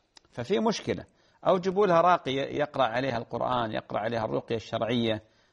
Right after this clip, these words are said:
هذا لا تقطعونها، بارك الله فيك، اعذروها. هذه، هذه ال-، ال-، جدتكم هذه في حالة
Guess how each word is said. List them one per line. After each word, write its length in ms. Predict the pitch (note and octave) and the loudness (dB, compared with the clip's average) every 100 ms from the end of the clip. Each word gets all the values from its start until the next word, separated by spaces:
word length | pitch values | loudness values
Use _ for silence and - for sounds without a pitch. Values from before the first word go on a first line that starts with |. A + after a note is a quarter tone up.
| _ | _
هذا 340 | E3 G3 D#3+ | -6 -2 -2
لا 160 | C#3 F#3 | -2 -2
تقطعونها، 540 | G3+ - D#3+ F3 C3 | -4 -2 0 2 2
بارك 320 | A#2+ C3+ C#3 | 2 2 2
الله 160 | C3 C3 | 0 0
فيك، 200 | A#2+ - _ _ _ - | -2 -10 _ _ _ -8
اعذروها. 540 | C3 C#3+ F#3+ D3+ G2+ | -2 0 2 2 0
هذه، 320 | A#2+ B2+ C3+ | 0 0 0
هذه 300 | D#3 D3+ C#3+ - _ _ - | 2 0 -2 -6 _ _ -8
ال-، 260 | C#3+ B2+ C3 | -6 -2 -2
ال-، 340 | A#2+ A#2+ B2 | -2 -4 -6
جدتكم 520 | B2 B2 F3 - C#3 | -6 -2 -4 -2 -2
هذه 200 | D3+ D#3+ | 0 0
في 160 | B2+ B2+ | -2 -4
حالة 420 | - E3+ D#3+ E3+ | 0 2 4 0